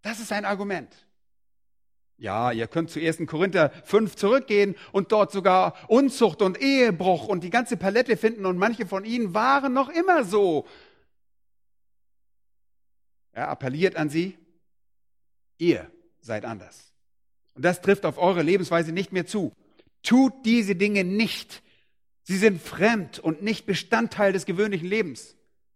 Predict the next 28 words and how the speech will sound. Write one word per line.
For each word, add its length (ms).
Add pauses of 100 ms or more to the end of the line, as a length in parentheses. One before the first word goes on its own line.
(300)
Sie 240
haben 240
keinen 260
Platz. 540 (2000)
Und 180
eine 160
weitere 320
Stelle 400 (160)
im 160
Epheser 380
Kapitel 340
fünf 600 (200)
macht 180
das 140
auch 160
sehr 180
deutlich. 340
Epheser 300
fünf, 340
fünf 360 (680)
heißt 220
es, 200 (880)
"Denn 120
das 200
sollt 220
ihr 140
wissen, 300
dass 240